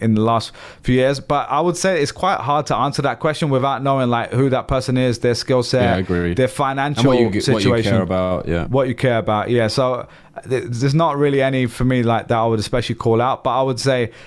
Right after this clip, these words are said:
Speaker 1: if you're really early in your career, you, the, the need for money and, like, having a base is important, but you can afford to, like, do more riskier stuff and just, like, you know, go and learn.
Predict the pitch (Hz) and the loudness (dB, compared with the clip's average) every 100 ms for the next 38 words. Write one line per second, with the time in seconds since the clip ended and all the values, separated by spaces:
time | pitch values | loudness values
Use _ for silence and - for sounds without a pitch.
0 | - - 135 - 151 127 135 151 143 - | -10 -4 -2 0 0 2 0 2 0 0
1 | 143 139 131 127 - 131 135 170 180 - | 0 2 0 -2 0 2 2 0 -4 -10
2 | - - - - - - 95 98 - 135 | -20 -20 -20 -20 -20 -20 -10 -8 -2 -2
3 | 117 135 147 143 143 131 139 139 139 135 | 0 0 0 0 0 0 2 2 2 2
4 | 120 120 101 127 127 123 113 127 131 131 | 2 0 -2 -2 -2 0 0 0 -2 -2
5 | - - 127 117 - - 131 123 151 170 | -6 -2 0 0 -4 -4 -2 0 2 2
6 | 185 180 139 131 104 135 127 143 120 147 | 0 -2 -2 -2 0 -2 0 -2 0 0
7 | 143 - 120 117 113 127 131 113 104 - | 0 0 0 0 -4 0 0 0 -4 -14
8 | - - 131 131 127 139 117 135 123 120 | -6 0 2 2 0 -2 0 0 -2 0
9 | 117 120 110 120 113 104 - - - - | 0 0 0 0 0 -2 -6 -8 -6 -4
10 | 127 120 113 131 127 117 120 127 143 | 0 0 0 0 0 2 0 0 0